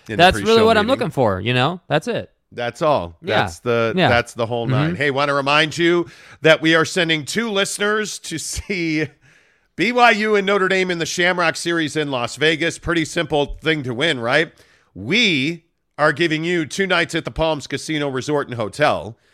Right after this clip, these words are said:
Speaker 1: We are giving you two tickets to the game. Pretty difficult to get those tickets right now, but we've got two tickets to see B Y U and Notre Dame in Las Vegas on October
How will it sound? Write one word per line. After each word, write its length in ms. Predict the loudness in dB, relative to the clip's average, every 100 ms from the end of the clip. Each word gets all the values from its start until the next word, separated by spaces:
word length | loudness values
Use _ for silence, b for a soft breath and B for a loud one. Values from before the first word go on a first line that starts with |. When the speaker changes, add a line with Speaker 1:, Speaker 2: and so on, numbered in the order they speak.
| _ -8
Speaker 1:
We 480 | -2 0 0 -2
are 180 | 0 -2
giving 300 | 0 -2 -2
you 120 | -4
two 200 | -6 -6
tickets 460 | -4 -2 -2 -4 -6
to 100 | -8
the 80 | -6
game. 460 | 0 2 2 0 -8 _ _ _
Pretty 200 | -2 2
difficult 380 | 4 2 0 -4
to 80 | -2
get 160 | 0
those 180 | 0 0
tickets 380 | 0 0 -2 0
right 180 | -2 0
now, 200 | 0 0
but 260 | 0 -4
we've 240 | -6 -6 0
got 320 | 2 2 -4
two 260 | -6 -6
tickets 680 | -4 -2 0 0 -2 -4 -14 b b b -8
to 140 | -6
see 180 | -2 -4
B 220 | -2 0
Y 160 | 4 4
U 180 | 2
and 100 | 0
Notre 240 | 0 -2 0
Dame 240 | 0 0
in 140 | -2 0
Las 240 | -2 -2
Vegas 400 | 0 0 -2 -2
on 180 | -2 -2
October 640 | -2 -4 -2 -2 -2 -4